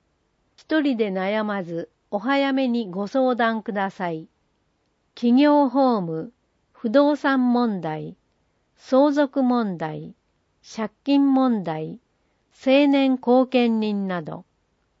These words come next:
茨城県弁護士会所属、近藤法律事務所、弁護士、近藤聡。日立市上根町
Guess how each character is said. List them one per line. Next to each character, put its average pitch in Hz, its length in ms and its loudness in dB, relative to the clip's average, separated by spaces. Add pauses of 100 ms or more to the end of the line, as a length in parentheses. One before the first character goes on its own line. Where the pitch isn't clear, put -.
(800)
茨 277 420 0
城 - 200 -20
県 180 480 -6
弁 269 260 0
護 285 120 -2
士 - 160 -16
会 190 260 -4
所 175 220 -10
属、 180 480 -8 (960)
近 294 360 2
藤 269 280 2
法 262 240 2
律 247 340 -6
事 202 40 -12
務 220 220 -4
所、 175 360 -10 (840)
弁 277 320 0
護 277 140 0
士、 180 360 -12 (320)
近 285 340 0
藤 262 300 2
聡。 233 300 -8
日 - 300 -16 (1200)
立 285 300 0
市 196 220 -6
上 233 300 0
根 254 200 2
町 196 540 -2